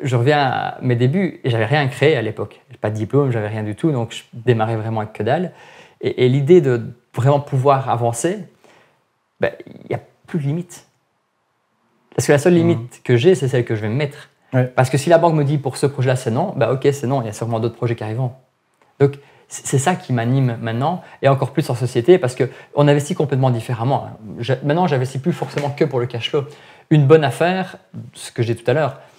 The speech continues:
Speaker 1: pour moi, n'est pas que sur le bénéfice que je vais gagner maintenant, mais peut-être que dans le quartier où j'investis aujourd'hui, ça me rapportera pas grand-chose, ou limite, je perdrai, euh, quelques centaines ou plus par mois, mais d'ici cinq ans, par exemple, je pense à Liège avec le tram, ben,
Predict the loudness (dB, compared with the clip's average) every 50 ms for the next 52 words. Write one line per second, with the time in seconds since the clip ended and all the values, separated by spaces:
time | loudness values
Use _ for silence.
0 | -20 -20 _ _ 0 2 4 4 4 4 4 2 -2 -6 -4 -2 -2 0 0 0
1 | -2 -2 -6 -2 0 2 2 2 2 2 0 0 -2 -6 -6 -4 -2 -2 -2 -2
2 | -4 -4 -6 -4 -4 -4 -4 -6 -8 -12 -18 -8 -2 -2 2 6 6 6 6 4
3 | 0 0 0 0 0 2 2 2 0 -2 -4 -2 0 -2 0 2 2 0 0 -2
4 | -2 -4 -4 -6 -6 -6 -4 0 2 2 4 4 2 0 0 0 0 -2 -2 -6
5 | _ _ _ _ -20 -20 _ _ _ _ _ -6 -2 0 0 0 -2 -2 -6 -6
6 | -8 -6 -6 -6 -6 -8 -12 _ _ _ _ _ 4 4 4 6 4 4 4 4
7 | 2 2 2 2 2 0 0 0 0 0 -2 -2 -2 0 0 0 0 0 -2 -4
8 | -6 -8 -10 -10 -8 -6 -6 -6 -4 -4 -4 -4 -4 -6 -6 -4 -4 -4 -4 -6
9 | _ _ -20 -20 _ -6 -4 -2 0 2 2 0 0 -2 -10 -18 _ -2 2 4
10 | 4 4 2 -4 -6 -8 -12 -6 0 0 0 2 4 2 2 2 0 -4 -6 -6
11 | -6 -4 -4 -4 -2 0 2 2 2 0 -2 -6 -8 -8 -4 0 2 2 2 2
12 | -2 -4 -10 -16 -20 _ _ _ _ _ _ _ -6 -6 -4